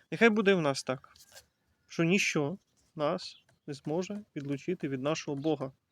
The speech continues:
що ми любимо, ми віримо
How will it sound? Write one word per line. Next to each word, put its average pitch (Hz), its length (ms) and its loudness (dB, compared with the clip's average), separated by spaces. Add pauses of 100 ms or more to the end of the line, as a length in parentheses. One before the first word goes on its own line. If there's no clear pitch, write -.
(680)
що 139 540 -2 (300)
ми 156 420 -6
любимо, 156 520 2 (120)
ми 143 200 -6
віримо 143 540 0